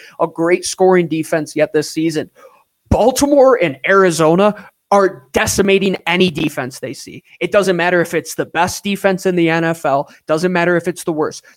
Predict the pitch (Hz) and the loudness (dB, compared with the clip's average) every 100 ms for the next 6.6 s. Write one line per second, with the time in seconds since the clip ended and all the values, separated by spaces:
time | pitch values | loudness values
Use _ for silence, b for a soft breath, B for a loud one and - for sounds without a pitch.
0 | - 190 220 208 185 170 160 - 254 254 | 0 2 4 2 -2 -4 -8 -4 -2 0
1 | 220 - 208 202 - - 220 240 233 233 | -2 0 2 2 0 0 0 0 -4 -4
2 | 226 - 214 202 - B B - 220 226 | -4 -6 -4 -4 -6 B B -4 -2 -2
3 | - 233 196 165 165 202 147 123 B B | -4 -2 -2 -2 0 -2 -4 -8 B B
4 | B 170 160 151 156 294 587 - 165 202 | B -8 -8 -8 -2 0 -2 -6 -4 -4
5 | 220 202 185 170 160 165 - 185 170 - | -4 -4 -4 -6 -10 -10 -6 -6 -6 -10
6 | - 120 135 160 170 | -10 -8 -6 -4 -6